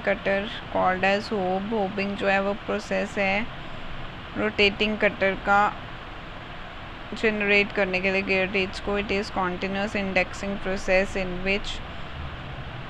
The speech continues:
इंडेक्सिंग प्रोसेस है both the cutting tool and workpiece के बीच में rotate in constant relationship while the hob is being fed in work, into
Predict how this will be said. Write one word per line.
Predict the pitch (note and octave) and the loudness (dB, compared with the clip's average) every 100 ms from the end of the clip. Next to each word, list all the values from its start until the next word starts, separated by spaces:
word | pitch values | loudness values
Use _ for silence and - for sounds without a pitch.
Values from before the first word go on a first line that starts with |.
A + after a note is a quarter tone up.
| - | -2
इंडेक्सिंग | A3 G3+ F#3+ - G#3+ | 4 4 4 -2 -2
प्रोसेस | G#3+ G3+ G#3 G3+ G3+ | -2 -2 0 -2 2
है | G#3 G#3+ | 0 0
both | F#3+ F#3+ G#3+ - | -2 -2 -4 -4
the | G3 G3 | -2 0
cutting | G3 - G#3 G#3 G#3+ | -2 -2 -4 -4 -2
tool | G3+ G3+ F#3+ | 0 4 4
and | F#3+ G#3 G3 | 4 0 0
workpiece | F#3 - - G3 - | 0 -2 -2 -2 0
के | G3 F#3 | -2 0
बीच | F#3 - | -4 -4
में | F#3+ G3 | -2 0
rotate | G3 F#3+ F#3 F#3 G3 | 0 0 0 0 0
in | F#3+ G3 G#3 - - - | -2 -2 -4 -6 -8 0
constant | F#3+ F#3+ - G3 G3+ G3 | 0 0 -2 -2 0 0
relationship | F#3 F3+ G3 G3 G3+ G3 G#3 | 0 0 -2 -4 -4 -2 2
while | F3+ F#3 F#3 | 4 4 2
the | F#3+ G#3 | 0 0
hob | G3 F#3 F#3+ F#3+ | 0 0 0 0
is | G3 G3+ - - - - - - | -2 -2 -8 -10 -12 -12 -10 0
being | G3+ G#3 G#3+ - | 4 4 2 4
fed | G#3 G3 G3 | 4 6 4
in | F#3+ F#3+ G3 G#3 G#3 G#3 | 2 0 -2 -2 -2 2
work, | F#3+ F#3+ G#3 - - - - - - - | 6 6 4 -2 -8 -10 -12 -12 -10 -4
into | A3 G#3+ | -2 0